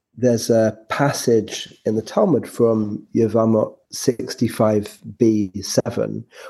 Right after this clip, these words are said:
which discusses this exact episode and concludes that the sons falsely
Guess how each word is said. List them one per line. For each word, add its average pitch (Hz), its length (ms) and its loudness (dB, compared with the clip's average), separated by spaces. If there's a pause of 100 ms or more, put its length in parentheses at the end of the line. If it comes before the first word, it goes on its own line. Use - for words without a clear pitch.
which 147 280 0
discusses 190 680 0
this 135 220 0
exact 123 500 0
episode 110 680 -4 (640)
and 127 180 4
concludes 135 1300 0
that 120 220 0
the 117 80 0
sons 143 520 0
falsely 123 960 0